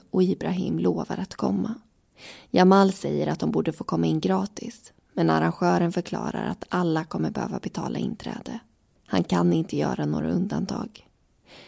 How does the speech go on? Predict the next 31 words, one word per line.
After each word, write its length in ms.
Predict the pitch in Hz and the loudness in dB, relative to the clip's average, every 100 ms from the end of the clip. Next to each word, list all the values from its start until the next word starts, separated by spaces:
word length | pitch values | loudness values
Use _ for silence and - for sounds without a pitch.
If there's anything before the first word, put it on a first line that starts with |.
| - | -6
Jamal 420 | - 185 190 185 185 | 4 8 8 6 4
säger 260 | - 156 | 2 2
då 140 | 160 151 | 4 2
att 140 | 156 | 0
han 140 | 170 - | -2 0
ändå 420 | 185 170 170 202 | 2 2 4 2
förväntar 480 | - - - 147 151 | 0 -2 -2 -2 -4
sig 140 | - | -4
att 80 | 170 | -6
slippa 320 | - - - | -6 -6 -6
betala, 540 | 156 - - - - - _ _ _ - | -6 -2 -2 -2 -4 -10 _ _ _ -2
annars 360 | 160 151 - | 0 0 -2
kommer 180 | - 180 | -4 -4
han 100 | 156 | -4
förstöra 440 | 202 165 - 160 - | -2 -4 -2 -4 -6
festen. 500 | - - - - 247 _ _ _ _ - | -10 -14 -10 -10 -12 _ _ _ _ 0
Men 160 | 175 | 4
eftersom 340 | 175 - - 175 | 4 2 2 4
han 100 | 170 | 4
skrattar 460 | - 180 - - | 2 0 0 -4
efteråt 540 | 185 208 - - - - - | -4 -4 -8 -6 -6 -8 -6
tas 260 | - 190 | -2 0
hans 220 | 156 - - | 0 -2 -2
ord 320 | - 185 - | -2 -4 -6
inte 420 | 175 160 - - | -4 -4 -4 -10
på 120 | - | -8
speciellt 500 | - - 175 143 - | -8 -6 -6 -4 -6
stort 300 | - - - - | -8 -10 -8 -8
allvar. 400 | - - - - _ _ _ _ - | -10 -10 -14 -18 _ _ _ _ 8
Båda 340 | 208 208 208 | 10 10 6
killarna 640 | - 185 165 175 - - | 6 6 6 2 0 -2